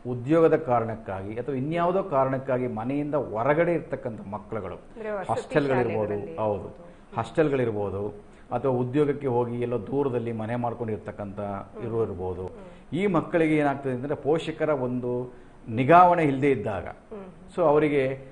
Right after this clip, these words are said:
Speaker 1: ಎಲ್ಲ ಅವಕಾಶಗಳು ಸಿಗ್ತವೆ.
Speaker 2: ಹೌದು.
Speaker 1: ಯಾಕೆಂದ್ರೆ ಕೈಯಲ್ಲಿ ಹಣ ಇರುತ್ತದೆ,
Speaker 2: ಹ್ಮ್.
Speaker 1: ಜೊತೆಗೆ ಅವಕಾಶಗಳು ಕೂಡಿ ಬರ್ತವೆ, ಅವರಿಗೆ ಪ್ರಚೋದನೆ ಆಗ್ತದೆ.
Speaker 2: ನಿಜ.
Speaker 1: So ಅದರಿಂದ ಅಂಥ ಮಕ್ಕಳಿಗೆ ವಿಶೇಷವಾಗಿ ನಾವು ಕೇಂದ್ರೀಕರಿಸಿಕೊಂಡು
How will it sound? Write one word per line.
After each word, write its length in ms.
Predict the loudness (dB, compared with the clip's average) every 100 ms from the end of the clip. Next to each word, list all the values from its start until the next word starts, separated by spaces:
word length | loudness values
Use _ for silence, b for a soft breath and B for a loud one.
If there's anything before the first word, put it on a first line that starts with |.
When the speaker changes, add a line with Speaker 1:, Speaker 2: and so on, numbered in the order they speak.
| B -4
Speaker 1:
ಎಲ್ಲ 240 | -2 2
ಅವಕಾಶಗಳು 560 | 2 2 2 0 2 0
ಸಿಗ್ತವೆ. 640 | -2 -4 -6 -6 -8 -14
Speaker 2:
ಹೌದು. 180 | -14 -4 -2
Speaker 1:
ಯಾಕೆಂದ್ರೆ 360 | 0 0 -2
ಕೈಯಲ್ಲಿ 360 | 0 0 2 0
ಹಣ 200 | 2 4
ಇರುತ್ತದೆ, 560 | 6 4 0 -4 -4
Speaker 2:
ಹ್ಮ್. 460 | -4 -8 -16 -16 -6
Speaker 1:
ಜೊತೆಗೆ 280 | -2 0 2
ಅವಕಾಶಗಳು 640 | 2 2 2 2 2 0
ಕೂಡಿ 240 | 0 2
ಬರ್ತವೆ, 460 | 2 0 0 -2 0
ಅವರಿಗೆ 360 | 2 2 2 0
ಪ್ರಚೋದನೆ 560 | -2 -2 2 2 2
ಆಗ್ತದೆ. 640 | -2 -4 -8 -14 -14 -16 -14
Speaker 2:
ನಿಜ. 100 | -10 -4
Speaker 1:
So 60 |
ಅದರಿಂದ 300 | -2 0 0 0 -2 -6 -12 -8
ಅಂಥ 240 | -6 2
ಮಕ್ಕಳಿಗೆ 640 | 4 4 0 0 0 2 2
ವಿಶೇಷವಾಗಿ 800 | 0 2 2 2 2 4 2 0
ನಾವು 300 | -2 -2 -4
ಕೇಂದ್ರೀಕರಿಸಿಕೊಂಡು 960 | -4 -4 -2 -2 -2 -6 -8 -8 -8